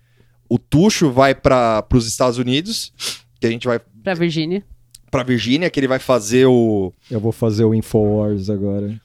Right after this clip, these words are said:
Speaker 1: o Infowars, que é, vai chamar o, o
Speaker 3: Dead
Speaker 1: pod-,
Speaker 3: Eye.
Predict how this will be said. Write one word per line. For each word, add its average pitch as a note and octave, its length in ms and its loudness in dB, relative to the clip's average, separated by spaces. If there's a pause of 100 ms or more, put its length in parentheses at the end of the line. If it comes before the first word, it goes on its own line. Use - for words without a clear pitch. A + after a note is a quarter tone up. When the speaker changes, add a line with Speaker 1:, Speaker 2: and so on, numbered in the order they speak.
Speaker 1:
o A2 120 -6
Infowars, A2 680 0
que - 120 2
é, A2+ 80 4
vai A2+ 140 2
chamar A#2+ 440 0
o, G#2 220 -4
o G#2+ 120 -2
Speaker 3:
Dead B2+ 120 6
Speaker 1:
pod-, B2 240 4
Speaker 3:
Eye. B2 360 2